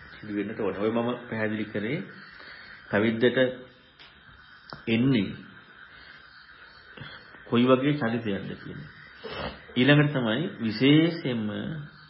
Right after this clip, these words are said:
පැවිදි වෙන කෙනෙක් තුළ තිබිය යුතු, ඒ කියන්නේ ප්‍රධානම ගතියක් තියෙනවා කීකරුකම කියන එක. කීකරුකම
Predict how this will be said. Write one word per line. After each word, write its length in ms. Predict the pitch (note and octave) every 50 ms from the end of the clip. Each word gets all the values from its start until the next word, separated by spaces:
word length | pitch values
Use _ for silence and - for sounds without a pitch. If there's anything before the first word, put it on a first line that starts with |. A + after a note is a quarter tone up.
| - - - - - - - -
පැවිදි 400 | - - G#2+ G#2+ G#2+ G#2+ A2+ A#2 A2+ A2+ - - - - - - - - - - - - -
වෙන 180 | - - G#2+ G#2+ G#2+
කෙනෙක් 280 | G2+ G#2+ G2+ G2+ G2+ G2+ -
තුළ 200 | - G#2 G2+ G#2
තිබිය 300 | G2+ - G2+ F#2+ G#2 G2+
යුතු, 260 | G2+ G2+ G2+ - A2+ B2+ C#3+ - - - - - - - - - - - -
ඒ 120 | - G2+ F#2+
කියන්නේ 460 | G2 G2+ F#2+ G2 G2 F#2+ F#2+ G2 - -
ප්‍රධානම 560 | - - G2+ G2 G#2+ G#2+ A2 A#2+ B2 C3 C3+ C3+
ගතියක් 420 | A#2 A2 G#2 - A#2+ A2+ G#2+ G#2 -
තියෙනවා 420 | - - G2+ F#2+ F#2+ G2 A2+ C#3+ E3 - - - - - - - - - - - - - - - - - - - - - -
කීකරුකම 680 | - - A#2+ A#2 A#2+ - A2 F#2 - - - G2 F2+ F2+ F2+
කියන 260 | - - - - -
එක. 140 | - - - - - - - _ _ _ - - - - - - - - _ _ _ - - - - - - - _ _
කීකරුකම 760 | - - A#2 A#2+ A#2+ A#2+ - C3 C3 C3+ C3+ - - C#3 C#3